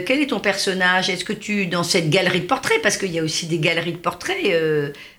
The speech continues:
euh, finalement, à travers, euh, les histoires des patients,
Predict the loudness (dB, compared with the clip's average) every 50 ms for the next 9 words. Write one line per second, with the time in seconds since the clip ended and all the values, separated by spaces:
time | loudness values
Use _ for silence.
0 | _ -6 -4 -4 -2 0 2 2 2 2 2 2 0 0 0 -2 0 0 2 0
1 | 2 0 0 0 0 0 0 0 0 0 0 0 -2 0 -2 -2 0 0 0 0
2 | 0 0 0 0 0 0 0 0 0 -2 -2